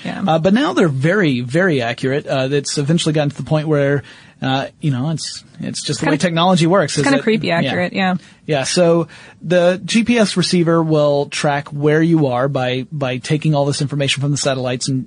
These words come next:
Speaker 2: and running that through its own algorithm, and, uh, then determining what your location is on the Earth. And that way you can do something like,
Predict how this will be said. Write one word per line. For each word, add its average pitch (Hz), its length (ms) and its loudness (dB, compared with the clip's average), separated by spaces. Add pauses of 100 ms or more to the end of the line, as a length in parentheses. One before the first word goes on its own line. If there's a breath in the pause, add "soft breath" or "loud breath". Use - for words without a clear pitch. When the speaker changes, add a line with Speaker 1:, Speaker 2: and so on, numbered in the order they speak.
Speaker 2:
and 135 300 -2
running 156 340 4
that 175 300 2
through 139 280 -2
its 127 140 -6
own 123 160 -2
algorithm, 123 600 0 (440 loud breath)
and, 135 280 -2
uh, 131 200 -2
then 143 400 0
determining 139 680 0
what 151 220 -2
your 143 120 0
location 139 440 0
is 131 120 -4
on 127 100 -2
the 123 120 -4
Earth. 147 260 -2
And 180 200 2
that 233 160 0
way 170 420 2
you 165 240 0
can 151 380 0
do 147 180 2
something 143 380 -2
like, 135 240 -2